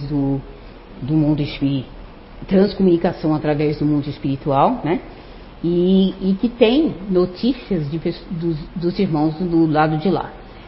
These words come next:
Às vezes aparece na televisão, manda recadinhos, né, através de telefone. Hoje em dia não tem fax,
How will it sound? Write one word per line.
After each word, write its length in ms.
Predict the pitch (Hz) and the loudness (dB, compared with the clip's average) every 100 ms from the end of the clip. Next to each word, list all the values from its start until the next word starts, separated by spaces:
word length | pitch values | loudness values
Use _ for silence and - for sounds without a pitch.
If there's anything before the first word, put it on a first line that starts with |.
| - - | -10 -4
Às 160 | 160 | 0
vezes 200 | 175 165 | 0 0
aparece 480 | 151 156 151 147 - | 0 0 0 -2 -4
na 120 | 139 | -8
televisão, 1120 | 131 131 120 117 117 151 165 165 156 156 139 107 - - - - - - | -6 -8 -8 -10 -6 -2 2 2 2 0 -2 -6 -12 -18 -20 -20 -20 -8
manda 380 | 135 143 143 135 | -4 -2 -2 -4
recadinhos, 1400 | - 123 - 110 104 131 156 175 180 170 165 135 135 123 | -4 -8 -10 -12 -10 -2 0 0 0 -2 -2 -4 -8 -4
né, 340 | 151 196 175 - - | -2 -2 -4 -10 -14
através 580 | 135 139 135 139 139 120 | -10 -8 -6 -4 -4 -6
de 140 | 131 123 - | -8 -10 -8
telefone. 1120 | 127 120 - 151 170 185 185 175 151 131 139 - - - - - - | -8 -8 -8 -2 2 2 2 0 -2 -4 -10 -12 -16 -16 -18 -12 -2
Hoje 220 | 170 185 | 0 0
em 20 | |
dia 140 | 180 202 | 0 0
não 160 | 202 | -2
tem 200 | - 214 | -2 -4
fax, 380 | - - 123 | -4 -4 -4